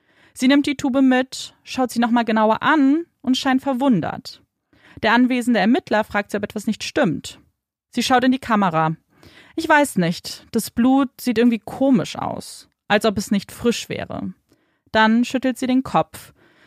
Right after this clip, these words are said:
Sie notiert Namen und Datum und gibt sie dann für weitere Tests frei. Was dann passiert, ist unbegreiflich.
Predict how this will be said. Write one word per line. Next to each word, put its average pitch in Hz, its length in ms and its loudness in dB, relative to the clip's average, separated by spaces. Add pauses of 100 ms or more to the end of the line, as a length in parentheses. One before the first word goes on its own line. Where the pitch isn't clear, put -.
(100)
Sie 254 140 0
notiert 311 380 2
Namen 262 260 4
und 262 140 2
Datum 214 500 -2
und 233 100 -2
gibt - 180 -4
sie 254 120 -4
dann 180 220 0
für 208 140 -6
weitere 180 360 -2
Tests - 440 -8
frei. - 340 -8 (1500)
Was 233 180 0
dann 208 200 4
passiert, 226 400 0
ist - 120 -8
unbegreiflich. 226 920 -4